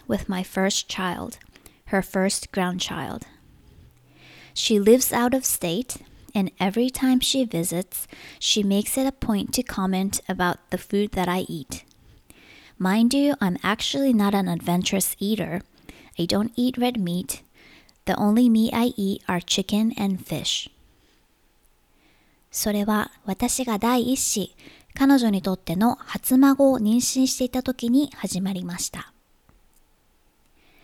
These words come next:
彼女は州外に住んでいて、遊びに来るたびに私の食事について何らかコメントしてきます。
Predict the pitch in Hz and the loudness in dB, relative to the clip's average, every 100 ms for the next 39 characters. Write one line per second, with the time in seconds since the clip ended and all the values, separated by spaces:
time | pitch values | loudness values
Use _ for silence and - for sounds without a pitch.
0 | _ _ - 302 277 202 202 - 254 240 | _ _ 0 4 4 2 -2 2 2 2
1 | 214 208 - 214 190 185 190 214 208 214 | 0 -2 -2 -4 -2 -4 -4 -2 -2 -2
2 | - - - _ - - 254 277 277 277 | -8 -20 -20 _ -6 -2 2 4 4 4
3 | 320 311 220 185 165 - - _ _ 190 | 0 0 -2 -2 -6 -10 -20 _ _ -4
4 | 220 226 226 214 - - 233 247 254 254 | 0 2 4 2 0 -2 0 4 4 2
5 | 285 254 208 208 - - 196 185 247 285 | -2 -2 -2 -4 -6 -12 -4 2 4 4
6 | - - - 202 202 214 214 - 202 - | 0 -4 -4 -2 0 0 -2 -2 -4 -4
7 | 185 190 - | -4 -4 -6